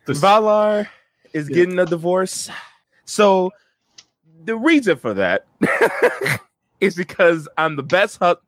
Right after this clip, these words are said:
Speaker 2: anyway, the reason for it is because we needed to call a lot of people on hand because we have decided, or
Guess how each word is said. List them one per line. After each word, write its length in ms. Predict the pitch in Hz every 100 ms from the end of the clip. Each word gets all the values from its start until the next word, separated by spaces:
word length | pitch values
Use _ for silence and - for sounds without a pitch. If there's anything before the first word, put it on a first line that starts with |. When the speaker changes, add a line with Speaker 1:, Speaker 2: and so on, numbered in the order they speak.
| _ _
Speaker 2:
anyway, 280 | 117 90 85 - _ _ _
the 80 | -
reason 220 | 202 254 180
for 240 | 127 113
it 80 | 120
is 160 | 139 135
because 300 | 147 165 139
we 280 | 208 240
needed 340 | 226 208 214 196
to 100 | 156
call 580 | - 175 190 170 131 123 -
a 60 | 135
lot 180 | 143 160
of 60 |
people 260 | 147 160 143 -
on 160 | 135
hand 240 | 123 170 147
because 300 | 120 131 110
we 300 | 110 190 247
have 200 | 123 95
decided, 440 | 82 - 87 95 107
or 220 | 98 92